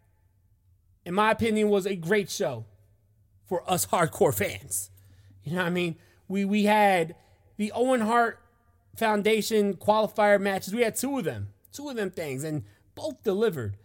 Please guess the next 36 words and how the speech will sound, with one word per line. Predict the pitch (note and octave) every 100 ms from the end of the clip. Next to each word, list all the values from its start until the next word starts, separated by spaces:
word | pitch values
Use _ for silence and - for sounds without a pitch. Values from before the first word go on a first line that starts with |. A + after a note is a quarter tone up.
| _ _
Bobby | B3+ D4 A#3
Fish | C#4+ A#3+
and | A#3+ E3
Jeff | G#3+ G#3
Hardy, | F#3+ G3+ A#3 A#3+ _ -
really | D#3 F3+ A#3+ A3+
good | F#3+
matchup. | F3+ D#3+ D#3+ F3+ F3 - _ _ _ _
I | A3+
think | A#3+ D#4
it | D4+
was | C4
a | A3
nice | G#3+ G#3 G3
touch | - G#3 F#3+
for | -
Jeff | E3 F3+ E3
Hardy | E3 C#3+
to | C3
win, | D3+ C3+
and | C3 C#3
you | D#3+
know | D#3+
why? | D#3 D#3
I'll | C#3+ D3+
tell | - C#3
you | A2
why. | G2+ G2 G2+ - -
It |
hasn't | E3+ F3 F3
been | F3+ E3+
mentioned | G3 G#3+ G#3
on | F3 C#3+
A |
E | C3+ C3+
W, | C3 C3 C#3